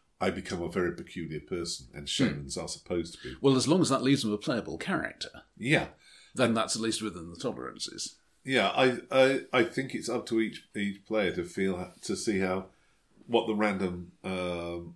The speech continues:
Speaker 1: uh, taboo that they get is, and how, how twisted they feel.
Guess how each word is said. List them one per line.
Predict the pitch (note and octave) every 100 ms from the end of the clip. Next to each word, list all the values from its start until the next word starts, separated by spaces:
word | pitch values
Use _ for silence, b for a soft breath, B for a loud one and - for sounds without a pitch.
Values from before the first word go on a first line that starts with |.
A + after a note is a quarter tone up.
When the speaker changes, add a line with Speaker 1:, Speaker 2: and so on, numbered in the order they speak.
| _
Speaker 1:
uh, | F#2 F#2 -
taboo | - F#2+ F2+
that | E2+ E2+
they | E2
get | D#2 E2 F2 - - _ _ _ _ _ _
is, | G#2+ F2+ D#2 D2 - F#2
and | F2+
how, | F2+ E2+ E2+ E2+ F2 E2+
how | F2 E2+ E2
twisted | - A2 F2+ - F2 F2
they | D#2+
feel. | - - G#2+